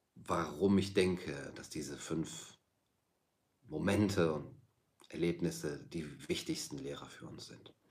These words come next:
Geld. Also wenn du pleite bist, was ist Geld? Geld ist Potenz. Ja? Guten Morgen übrigens zur, äh, zu Gunnars Latte Macchiato Show oder wie das hieß. Ach so, ähm, ich hatte übrigens vor,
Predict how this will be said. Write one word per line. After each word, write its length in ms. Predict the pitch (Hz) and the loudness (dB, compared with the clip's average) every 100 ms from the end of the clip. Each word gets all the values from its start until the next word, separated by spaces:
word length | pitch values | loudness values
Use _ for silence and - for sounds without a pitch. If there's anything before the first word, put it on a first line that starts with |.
| - - - - - | -18 -16 -16 -14 2
Geld. 520 | - 80 - - - - _ | 6 6 2 -6 -14 -18 _
Also 200 | - 90 | 0 4
wenn 120 | 92 95 | 6 6
du 80 | |
pleite 360 | 95 95 76 - | 6 6 4 2
bist, 340 | - 90 - | -10 -10 -2
was 140 | 95 87 | 0 0
ist 220 | 85 - - - | -2 -8 -18 -4
Geld? 340 | - - - | -4 -4 -2
Geld 260 | 87 92 - | 2 2 2
ist 320 | - - - | -2 -4 -4
Potenz. 720 | - 87 - - - - - _ _ - | -4 -2 -4 -8 -10 -12 -14 _ _ -6
Ja? 300 | 85 104 113 - - - - | -2 -2 -2 -12 -18 -20 -12
Guten 180 | - 69 | -6 0
Morgen 260 | 78 76 76 | 2 4 2
übrigens 480 | 67 69 65 - - | 0 -2 -4 -4 -4
zur, 300 | 71 64 62 - _ _ _ _ | -4 -4 -6 -16 _ _ _ _
äh, 320 | 60 - 62 | -20 -18 -16
zu 400 | - 65 60 - | -12 -10 -12 -12
Gunnars 480 | - 76 69 - - - | -4 -4 -4 -8 -12 -6
Latte 460 | 76 - 73 65 - - | -6 -2 -2 -2 -12 -14
Macchiato 480 | 67 - 78 78 82 | -14 -4 -2 -2 -2
Show 320 | 87 78 - - - - - | 0 0 -2 -16 -20 -20 -14
oder 220 | 71 71 | -6 -4
wie 80 | 73 | 0
das 180 | 71 73 | 0 -2
hieß. 400 | 76 76 - - _ _ - - - | -2 -2 -4 -10 _ _ -20 -14 -8
Ach 100 | - | 2
so, 320 | 117 95 - | 6 6 6
ähm, 380 | - 67 65 65 | -4 -6 -8 -10
ich 140 | - 90 | -4 0
hatte 160 | 87 | 2
übrigens 380 | 82 76 76 - | 2 2 -4 0
vor, 340 | - 127 113 | 4 4 2